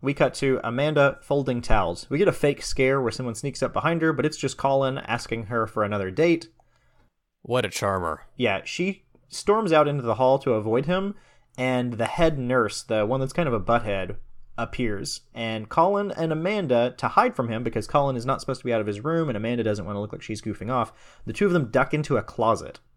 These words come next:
Speaker 2: And they make a horrifying discovery. <laughs> They're hiding out, Colin is still being a creep, but when they look down, they find dozens of bags of blood that have been shredded as if they've been torn apart by an animal.
Speaker 1: Yeah, I actually love this scene.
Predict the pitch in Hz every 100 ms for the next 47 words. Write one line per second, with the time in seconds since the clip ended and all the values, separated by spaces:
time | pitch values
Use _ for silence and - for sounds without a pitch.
0 | _ 147 123 131 127 135 110 123 139 127
1 | 127 123 120 113 - 113 104 104 95 82
2 | - _ _ - - - 170 190 160 220
3 | 208 190 180 - 190 196 147 - 175 147
4 | 143 117 190 196 147 139 131 214 294 208
5 | 190 170 135 135 147 165 156 151 - 117
6 | 208 277 156 127 107 - 123 95 - 110
7 | - 143 180 139 151 107 - 135 135 113
8 | 95 - _ - - 139 131 135 123 -
9 | - 147 160 123 95 98 120 120 104 95
10 | 156 160 - 139 110 101 101 101 90 80
11 | 78 - _ 127 101 - _ 131 147 170
12 | - 147 147 131 123 120 - 113 -